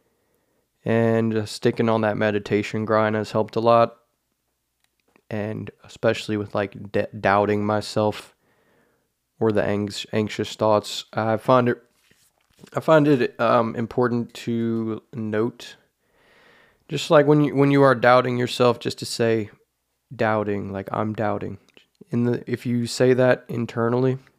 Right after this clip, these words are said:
you start to actually alleviate some of the doubt in the moment or alleviate some of the anxiety, 'cause I guess you, you've, uh, I don't know, given it a name or you've identified it.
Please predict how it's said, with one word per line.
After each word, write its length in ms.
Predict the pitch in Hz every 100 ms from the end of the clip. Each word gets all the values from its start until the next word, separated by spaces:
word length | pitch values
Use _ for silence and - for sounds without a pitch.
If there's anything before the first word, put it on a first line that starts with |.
| -
you 200 | 143 110
start 500 | 104 - 120 120 _ _ _ _
to 160 | - 123
actually 680 | 117 - - 117 113 110 110
alleviate 760 | 101 104 110 113 113 113 -
some 260 | - 120 113
of 140 | 113
the 100 | 113
doubt 520 | 110 110 117 - - _ _ _ _ _ _ _
in 180 | - 113
the 60 | 113
moment 440 | 113 117 120 - _ _ _ -
or 80 | 113
alleviate 560 | 113 117 113 117 117 -
some 200 | - 120
of 80 |
the 120 | 117 120
anxiety, 520 | 117 113 113 120 120
'cause 220 | - 107
I 80 | 117
guess 320 | 117 107 -
you, 240 | 110 110 - _ _ _ _ _ _ _ _ _ _ _
you've, 320 | 147 127 113 _ -
uh, 200 | 113 92
I 80 | 107
don't 120 | 104
know, 140 | 98
given 340 | 110 127 117 117
it 140 | 117
a 60 | 117
name 480 | 120 139 151 160 - _ _ _ - - - _ _
or 160 | 135 127
you've 200 | 123 120
identified 680 | 123 120 131 139 139 147 165
it. 200 | -